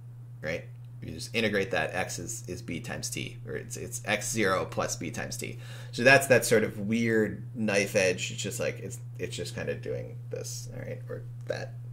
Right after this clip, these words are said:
you know, whatever the sign of m is, okay? So that's, um, not stable, but it's not, like, exponentially diverging, it's just linearly diverging. Um, but we, we would say,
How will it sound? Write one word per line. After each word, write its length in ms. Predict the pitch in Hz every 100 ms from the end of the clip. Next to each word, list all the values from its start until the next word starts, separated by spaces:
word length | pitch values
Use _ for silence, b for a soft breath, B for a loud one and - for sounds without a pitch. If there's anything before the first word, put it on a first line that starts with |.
| - -
you 60 |
know, 60 | -
whatever 300 | - 80 62
the 120 | 60
sign 220 | - 60
of 100 | -
m 140 | - -
is, 220 | - -
okay? 300 | - 107 - B B B
So 100 | -
that's, 360 | 135 147 - 131
um, 720 | 123 123 113 107 104 98 87 - - - -
not 220 | 117 135 127
stable, 500 | 113 104 87 110 - - - - - -
but 120 | 120
it's 120 | 110 120
not, 260 | 110 -
like, 300 | 104 78 - - - - -
exponentially 560 | 117 107 101 101 135
diverging, 420 | 143 151 156 151
it's 120 | 117 -
just 160 | -
linearly 400 | 98 107 127 123
diverging. 480 | 127 131 131 156 - B B B B -
Um, 400 | 104 101 98 95
but 140 | 120
we, 180 | 113 117
we 120 | 117
would 160 | 123 110
say, 500 | - 110 101 98